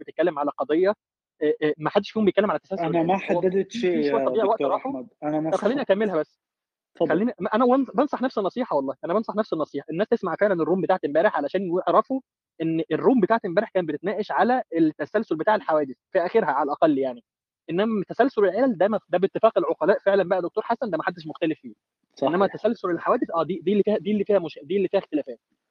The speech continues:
Speaker 2: طيب.
Speaker 1: ففي ناس هتقول آه وفي ناس هتقول لأ، لكن مش تسلسل العلل. تسلسل العلل اللي هو بتسلسل العلل إحنا بنثبت وجود الإله، بتسلسل العلل إن إحنا بنقول ممتنع.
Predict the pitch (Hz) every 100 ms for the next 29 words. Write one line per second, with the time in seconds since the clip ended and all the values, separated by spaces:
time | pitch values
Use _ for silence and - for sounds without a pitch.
0 | _ _ - 113 143 143 190 202 196 208
1 | 202 254 202 196 180 180 143 - 165 196
2 | 220 208 254 226 175 156 127 - 156 226
3 | 220 175 240 - 180 220 - 151 170 170
4 | 247 208 175 262 - - 160 180 233 170
5 | 160 156 180 147 135 - - 220 190 151
6 | 147 127 _ _ 156 180 165 202 180 165
7 | 156 156 131